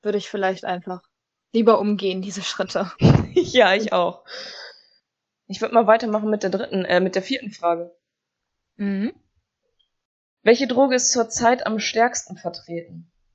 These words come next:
Speaker 1: Im Prinzip schon beantwortet. Mit welcher Droge werden Sie am häufigsten konfrontiert? Das wäre nämlich auch Cannabisprodukte, insbesondere Marihuana.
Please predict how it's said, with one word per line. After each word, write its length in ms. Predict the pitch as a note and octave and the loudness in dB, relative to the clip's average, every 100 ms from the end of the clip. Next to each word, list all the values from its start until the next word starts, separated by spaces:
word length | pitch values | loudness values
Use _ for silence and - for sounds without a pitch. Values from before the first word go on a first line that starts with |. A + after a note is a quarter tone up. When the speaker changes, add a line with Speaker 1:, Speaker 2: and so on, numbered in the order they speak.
| _ _ _ _ _ _ _ _ _ _ _ _ | _ _ _ _ _ _ _ _ _ _ _ _
Speaker 1:
Im 100 | - | -16
Prinzip 360 | A3 A3 A#3 A3+ | -6 -6 -4 -4
schon 200 | - G#3+ | -2 0
beantwortet. 840 | G3+ A3 A#3+ B3+ B3+ C4 C#4 C#4 | 2 0 2 4 6 6 4 4
Mit 360 | A3+ A3+ G#3+ - - | 2 2 0 -8 -4
welcher 580 | G#3 G#3+ A3 A3 G#3+ | 2 2 2 4 4
Droge 880 | G3+ G3 G#3 A3 A3 A3 A3+ A3+ A3+ - | 4 0 4 4 4 4 6 4 2 -4
werden 240 | G#3 G#3+ G3+ | -4 -2 -2
Sie 60 | |
am 140 | G3+ G3 | -4 -2
häufigsten 360 | G3 F#3+ G#3 | -4 -6 -12
konfrontiert? 720 | F#3+ G3 - F#3+ - E4 F#4 - _ _ _ _ _ _ - | -10 -10 -10 -18 -8 -4 -4 -4 _ _ _ _ _ _ 2
Das 400 | A3+ A3+ - - | 2 2 -8 -12
wäre 400 | G#3+ G3+ G3+ G3+ | -10 -2 0 0
nämlich 260 | G3+ G3 G3+ | -2 -2 -4
auch 160 | G3 | -4
Cannabisprodukte, 840 | - A3 G#3 G3 - G3 G3 - G3 | 2 4 4 0 -6 -8 -8 -6 -6
insbesondere 680 | F#3 - F#3 F#3 F#3 G3 | -6 -12 -8 -6 -6 -2
Marihuana. 680 | G3+ G3+ A#3 A#3 F3+ F#3 G#3 | -2 2 6 6 6 0 -18